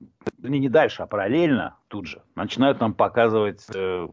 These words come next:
довольно важную вещь, а именно в каком-то подвале мрачные чуваки собираются для того, чтобы стукать топором о топор. То есть у них огромные топоры,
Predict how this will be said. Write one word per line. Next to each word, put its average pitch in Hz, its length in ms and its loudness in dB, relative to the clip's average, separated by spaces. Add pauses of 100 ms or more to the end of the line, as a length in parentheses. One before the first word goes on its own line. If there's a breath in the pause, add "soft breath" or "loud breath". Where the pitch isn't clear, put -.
(420 loud breath)
довольно 113 340 2
важную 107 440 2
вещь, 156 340 4
а 101 100 2
именно 110 180 2
в - 60 -6
каком-то 110 360 0
подвале 117 600 4
мрачные 104 680 0
чуваки 98 520 -2
собираются 107 640 0
для 90 120 -8
того, 95 220 0
чтобы 95 220 -8
стукать - 400 -8
топором 101 380 2
о - 40 -4
топор. 101 420 2
То - 100 -10
есть 71 120 -10
у 90 40 -6
них 90 120 -6
огромные 107 560 2
топоры, 135 540 2